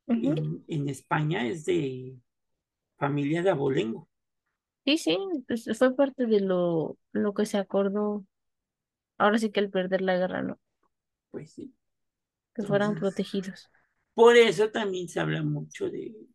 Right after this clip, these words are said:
Speaker 2: personajes de aquí de nuestro país, como Esteban Moctezuma,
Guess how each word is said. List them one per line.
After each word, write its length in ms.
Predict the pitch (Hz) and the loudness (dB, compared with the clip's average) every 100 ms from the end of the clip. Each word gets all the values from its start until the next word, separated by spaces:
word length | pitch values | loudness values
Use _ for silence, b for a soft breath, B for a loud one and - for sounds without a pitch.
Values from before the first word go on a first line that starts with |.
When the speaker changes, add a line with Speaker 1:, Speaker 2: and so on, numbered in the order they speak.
| _ _ _ - | _ _ _ -10
Speaker 2:
personajes 640 | 123 - 139 139 185 151 | -8 -6 -8 -8 -8 -8
de 80 | 160 | -10
aquí 200 | - 151 | -12 -10
de 160 | 147 | -8
nuestro 480 | 139 139 123 - - - | -8 -10 -14 -16 -20 -10
país, 360 | 160 156 170 - _ _ _ _ _ | -6 -6 -8 -14 _ _ _ _ _
como 320 | - 139 131 123 | -10 -8 -6 -8
Esteban 500 | - - 139 139 143 | -4 0 2 2 0
Moctezuma, 840 | 139 - 160 151 196 156 147 | -2 -4 -6 -2 0 2 0